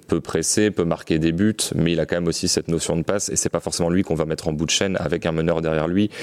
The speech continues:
et lui qui va être là pour aller au duel avec la défense, et cetera. Il l'a un peu fait sur le début de saison, mais encore une fois, c'est pas forcément les spécificités de son profil.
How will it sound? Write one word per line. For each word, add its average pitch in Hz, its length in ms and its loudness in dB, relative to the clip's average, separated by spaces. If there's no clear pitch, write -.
et - 40 0
lui 87 240 2
qui 82 140 0
va 76 160 0
être - 140 -6
là 87 180 2
pour 80 220 -2
aller 82 120 0
au 82 120 4
duel 82 240 2
avec 80 140 0
la 80 100 0
défense, 87 320 -2
et - 40 2
cetera. 101 240 -2
Il 95 60 0
l'a 82 80 2
un 76 60 -2
peu 90 100 0
fait 95 140 0
sur 92 140 -2
le 85 60 4
début 80 120 -6
de - 40 -4
saison, 113 180 0
mais 95 80 0
encore 82 120 0
une 85 80 -2
fois, 107 140 0
c'est - 140 -2
pas 95 140 -2
forcément 92 360 -2
les 87 60 -2
spécificités - 440 -2
de 85 80 -2
son 85 180 -2
profil. 95 460 -2